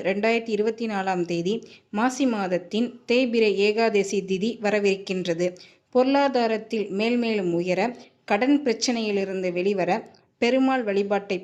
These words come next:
பற்றி தான் இன்றைய ஆன்மீக சார்ந்த பதிவில் தெரிந்து கொள்ளப் போகின்றோம். இந்த மாசி மாதத்தில் தேய்பிறையில் வரக்கூடிய ஏகாதசியை சிற்றில்லா ஏகாதசி என்று சொல்வார்கள்.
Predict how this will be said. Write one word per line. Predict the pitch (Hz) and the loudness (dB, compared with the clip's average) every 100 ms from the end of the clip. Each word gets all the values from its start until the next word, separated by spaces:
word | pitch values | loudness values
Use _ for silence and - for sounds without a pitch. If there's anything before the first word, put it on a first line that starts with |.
| 180 | -6
பற்றி | 180 185 185 | -4 -4 -2
தான் | 226 - 202 | -2 -4 -6
இன்றைய | 220 202 196 202 | -2 0 0 0
ஆன்மீக | 233 269 262 247 - | 2 2 2 0 -4
சார்ந்த | 214 196 185 185 | -4 -2 -4 -2
பதிவில் | 180 190 233 - - _ - | -2 0 -2 -6 -18 _ 0
தெரிந்து | 247 247 214 | 2 2 0
கொள்ளப் | 185 214 226 | 0 -2 -2
போகின்றோம். | 220 202 190 175 180 185 - - _ _ _ - | -2 -2 -2 -2 -2 -2 -6 -20 _ _ _ -2
இந்த | 247 226 202 214 | 0 2 2 0
மாசி | 277 285 254 | 0 0 -2
மாதத்தில் | 202 180 175 - 220 - - | -2 -4 -4 -2 -2 -4 0
தேய்பிறையில் | 247 277 240 226 190 202 175 | 0 2 0 -2 -2 -2 0
வரக்கூடிய | 208 220 - 220 185 185 - 196 | 0 -2 -4 -4 -2 -4 -4 -2
ஏகாதசியை | 226 240 226 190 185 185 214 220 - _ _ - | -2 -2 -4 -4 -4 0 0 0 -8 _ _ -6
சிற்றில்லா | - - - 277 240 233 247 196 | -4 -4 -2 0 2 2 0 0
ஏகாதசி | 214 226 214 190 196 202 | 0 0 0 -2 -4 -4
என்று | 180 185 262 | -2 -2 -2
சொல்வார்கள். | 233 196 185 170 185 | 0 0 0 -2 -2